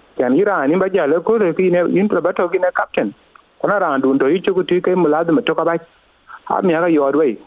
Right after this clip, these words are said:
eh? Awu ne be ga da dam, eh, eh, jubale. Ko ji, ko ji ke ya che ba la to ra la rang lo ko le nyu pa de ne mon jang.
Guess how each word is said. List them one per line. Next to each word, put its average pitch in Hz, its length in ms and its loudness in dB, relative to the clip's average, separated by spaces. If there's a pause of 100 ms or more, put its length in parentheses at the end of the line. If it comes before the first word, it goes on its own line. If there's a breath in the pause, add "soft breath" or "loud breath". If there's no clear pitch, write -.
(120)
eh? 139 180 0 (380)
Awu 190 140 0
ne 139 180 0
be 120 200 -2
ga 151 80 0
da 160 100 0
dam, 151 400 -2
eh, 117 380 0
eh, 113 300 2
jubale. 120 500 0
Ko 220 140 -2
ji, 269 120 0
ko 262 180 0
ji 285 180 2
ke 202 160 0
ya 208 220 0
che 202 160 -2
ba 175 140 0
la 185 120 0
to 165 100 -2
ra 165 140 0
la 180 160 0
rang 180 240 0
lo 180 80 2
ko 185 100 0
le 151 180 2
nyu 123 220 2
pa 117 180 -2
de 120 120 0
ne 151 60 0
mon 147 200 0
jang. 120 220 -2